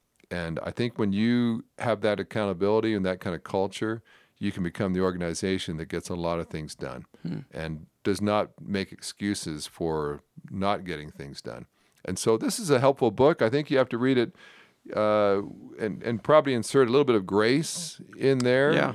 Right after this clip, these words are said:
Speaker 1: He does talk about coaching people, that that's an important aspect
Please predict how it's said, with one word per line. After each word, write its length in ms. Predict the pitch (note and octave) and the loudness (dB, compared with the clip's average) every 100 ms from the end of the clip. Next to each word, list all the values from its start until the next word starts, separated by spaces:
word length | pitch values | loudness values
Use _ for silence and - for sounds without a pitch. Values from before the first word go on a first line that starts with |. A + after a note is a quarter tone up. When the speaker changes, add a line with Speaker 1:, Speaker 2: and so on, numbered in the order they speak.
| A2+ | 0
Speaker 1:
He 120 | D3+ | 2
does 240 | E3 E3 - | 6 6 6
talk 260 | D3+ D3 | 6 6
about 320 | C3+ A#2 G#2 | 4 4 4
coaching 680 | - A#2+ B2 - C3+ C3 C3 | 2 2 2 0 0 0 -2
people, 540 | - B2+ B2 C3 C#3+ E3 | 0 0 0 -2 -2 -2
that 160 | A#2 | 0
that's 260 | A2 G#2+ - | 4 4 2
an 60 | G#2 | 0
important 400 | F2 A#2 A2 F#2 | 2 4 4 4
aspect 560 | G2 - - C3+ C3 | 0 0 0 0 -4